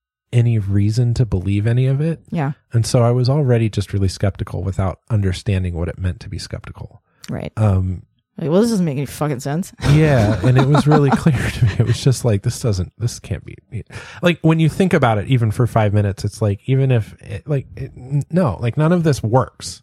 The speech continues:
Speaker 2: Yeah.
Speaker 1: Like, it's never, it's not even, like, logically consistent within itself.
Speaker 2: Right.
Speaker 1: And you,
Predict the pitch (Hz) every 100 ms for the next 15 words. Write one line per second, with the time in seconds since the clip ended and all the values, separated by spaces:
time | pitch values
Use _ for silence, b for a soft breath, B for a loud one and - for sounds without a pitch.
0 | - 180 143 - _ - 123 123 135 143
1 | 143 123 - 151 165 170 143 120 113 113
2 | 110 110 110 - 104 113 101 - 117 117
3 | 85 113 110 101 - - 107 - - -
4 | - - _ _ _ _ _ _ _ _
5 | _ - 131 127 127